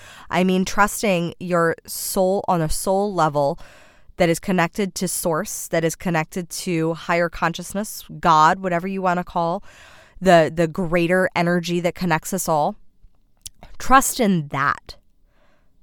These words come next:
The laws of the universe. The universe has got your back.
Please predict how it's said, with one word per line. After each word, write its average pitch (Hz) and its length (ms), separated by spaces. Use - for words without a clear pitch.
The 175 100
laws 185 340
of 170 60
the 170 80
universe. 165 720
The 196 100
universe 220 400
has 165 160
got 160 420
your 160 220
back. - 560